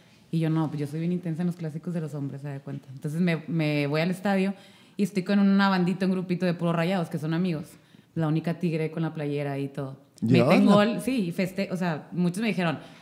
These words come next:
Speaker 1: "¿Pa qué te llevas la playera, güey? O sea, este, innecesario". Yo, "Ay, ¿qué? Pues que me van, no me van a hacer nada". Entonces meten gol y festejan en, ahí en el tiro de esquina.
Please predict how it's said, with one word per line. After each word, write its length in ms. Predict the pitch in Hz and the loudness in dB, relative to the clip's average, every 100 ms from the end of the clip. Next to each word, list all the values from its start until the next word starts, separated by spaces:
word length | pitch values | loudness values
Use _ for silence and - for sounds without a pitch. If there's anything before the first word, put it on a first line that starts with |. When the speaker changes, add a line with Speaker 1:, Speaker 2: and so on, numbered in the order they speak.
| - - | -18 -4
Speaker 1:
"¿Pa 100 | 208 | -4
qué 60 | 196 | -2
te 80 | 233 | -2
llevas 160 | 277 | -4
la 60 | 311 | -4
playera, 400 | 277 202 190 170 | -2 0 0 -2
güey? 280 | 147 156 151 | 0 0 -2
O 60 | |
sea, 380 | 143 147 135 131 - _ _ _ | -2 -4 -4 -8 -16 _ _ _
este, 320 | 151 156 151 175 | -4 -4 -2 0
innecesario". 680 | 170 165 165 175 185 156 135 131 | 2 2 2 2 2 -2 -4 -8
Yo, 220 | 160 156 | -6 -4
"Ay, 140 | 156 175 | -2 -2
¿qué? 200 | 202 214 | -4 -6
Pues 160 | 196 170 - - | -8 -16 -20 -6
que 100 | 175 | 0
me 100 | 165 | 0
van, 220 | 156 156 | 0 -2
no 120 | 175 | 0
me 60 | 175 | 2
van 80 | 175 | 2
a 20 | |
hacer 180 | 165 160 | 0 -2
nada". 300 | 170 139 - - - | -2 -4 -8 -14 -16
Entonces 380 | - _ - | -16 _ -4
meten 320 | 190 190 214 208 | 0 2 2 2
gol 220 | 196 208 | 4 4
y 40 | |
festejan 460 | 202 196 185 202 190 | 0 -2 -2 0 0
en, 140 | 185 175 | 0 0
ahí 180 | 175 175 | 2 4
en 80 | 180 | 2
el 100 | 185 | 2
tiro 160 | 180 | 2
de 60 | 170 | 2
esquina. 440 | 160 196 180 135 | 0 -2 -2 -2